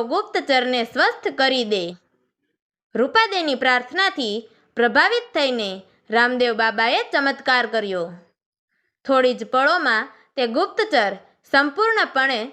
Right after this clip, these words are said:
સ્વસ્થ થઈ ગયો. તેણે પોતાની ભૂલને સ્વીકારી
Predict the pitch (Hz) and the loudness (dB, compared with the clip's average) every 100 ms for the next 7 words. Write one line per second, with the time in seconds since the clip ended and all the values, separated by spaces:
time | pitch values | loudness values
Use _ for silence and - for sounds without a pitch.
0 | - - 285 302 - 480 427 311 285 247 | -8 0 0 0 -4 -2 2 2 2 2
1 | 214 185 180 180 _ _ _ _ _ _ | 0 -2 -8 -18 _ _ _ _ _ _
2 | _ _ _ 311 330 302 240 294 _ _ | _ _ _ 0 2 0 -2 -6 _ _
3 | - 277 285 392 440 302 247 254 349 539 | -2 0 2 2 2 0 2 2 0 -2
4 | 294 277 269 247 214 170 175 | -2 -2 2 0 0 -6 -14